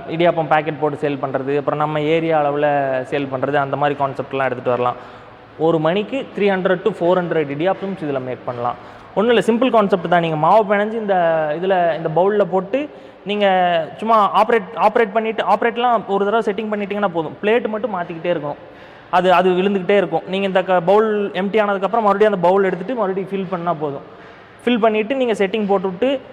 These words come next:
நீங்க பிளேட் மட்டும் மாத்திக்கிட்டே இருக்கணும். அவ்வளவுதான், ரொம்ப சிம்பிள். யார் வேணாலும் யூஸ் பண்ணலாம். சின்ன பசங்கள்ல இருந்து வயசானவங்க வரைக்கும் எல்லாருமே யூஸ் பண்ணலாம். ரேட் பாத்தீங்கன்னா ஒரு ஃபார்ட்டி ஃபைவ் தௌசண்ட் வரும்.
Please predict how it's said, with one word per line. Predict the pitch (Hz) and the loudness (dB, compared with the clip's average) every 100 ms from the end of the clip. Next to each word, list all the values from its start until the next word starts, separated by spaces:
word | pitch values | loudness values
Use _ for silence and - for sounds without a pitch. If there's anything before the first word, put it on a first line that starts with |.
| - | -16
நீங்க | 220 214 | -8 -8
பிளேட் | 190 214 196 | -2 -2 0
மட்டும் | 180 185 180 | -4 -2 -2
மாத்திக்கிட்டே | 156 151 151 | -2 -2 -2
இருக்கணும். | 143 139 143 | 0 0 0
அவ்வளவுதான், | 160 151 | 2 2
ரொம்ப | 160 190 214 | 0 0 0
சிம்பிள். | 196 147 139 - - - | -2 -6 -8 -10 -18 -4
யார் | 139 156 196 | 0 2 2
வேணாலும் | 196 190 | 0 -2
யூஸ் | 170 | -2
பண்ணலாம். | - 165 147 | -6 -6 -6
சின்ன | 156 175 | -4 -4
பசங்கள்ல | 165 180 165 160 | -2 -4 -4 -2
இருந்து | 175 190 151 | -2 -2 -4
வயசானவங்க | 147 175 165 156 | -2 -2 -2 -2
வரைக்கும் | 151 165 156 | -4 -4 -2
எல்லாருமே | 143 156 165 175 | 2 0 0 -4
யூஸ் | 147 - | -8 -8
பண்ணலாம். | 147 156 226 - - - - | -6 -2 -4 -6 -20 -16 0
ரேட் | 202 214 190 | 2 2 2
பாத்தீங்கன்னா | 185 190 214 | 0 0 -2
ஒரு | 233 | -2
ஃபார்ட்டி | 175 175 175 175 | 2 0 0 -2
ஃபைவ் | 160 | -2
தௌசண்ட் | 151 165 160 | -2 -2 -4
வரும். | 135 | -4